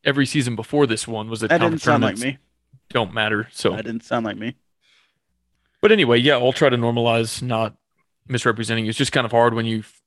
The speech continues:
Speaker 1: are a flip-flopper like that. You know, I might be misrepresenting you, but it would kind of be accidental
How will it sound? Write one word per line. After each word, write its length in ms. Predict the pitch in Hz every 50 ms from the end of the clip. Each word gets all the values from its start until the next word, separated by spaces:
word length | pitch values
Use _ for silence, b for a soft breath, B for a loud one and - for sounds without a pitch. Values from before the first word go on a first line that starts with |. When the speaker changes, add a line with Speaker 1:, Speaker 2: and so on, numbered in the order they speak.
| -
Speaker 1:
are 120 | - 113 107 -
a 100 | - -
flip-flopper 720 | - - 131 123 127 - - 147 139 143 - 160 160 156 139 -
like 180 | 151 143 135 127
that. 260 | 135 135 143 151 - _ _
You 120 | - 123
know, 60 | 104
I 140 | 104 110 110 - _ _ _
might 320 | - 131 123 120 120 -
be 100 | 127 123
misrepresenting 680 | 117 120 117 - 127 120 - 123 117 117 120 120 120 120
you, 160 | 120 120 117
but 200 | 107 95 - - _ _ _ _ _ _ _ _ _ -
it 60 | 120
would 180 | 107 101 101 - _ _ _ _ _ _ _ _ _ -
kind 220 | - - - 107
of 120 | 104 101 104
be 160 | 110 107 98
accidental 640 | 101 107 - - 107 101 107 104 104 98 95 98